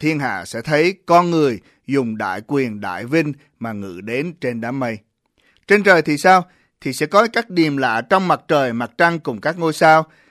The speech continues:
Sẽ có các thế lực trên trời rúng động. Dưới đất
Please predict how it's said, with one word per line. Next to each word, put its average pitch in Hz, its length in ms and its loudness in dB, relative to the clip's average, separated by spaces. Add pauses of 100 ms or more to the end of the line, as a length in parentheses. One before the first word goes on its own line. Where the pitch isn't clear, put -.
Sẽ 127 220 -8
có 180 240 4
các 220 300 -2
thế 214 160 4
lực 185 280 -2
trên 175 180 0
trời 127 360 0
rúng 170 180 -4
động. 139 200 -2 (380)
Dưới 190 160 -2
đất 254 160 4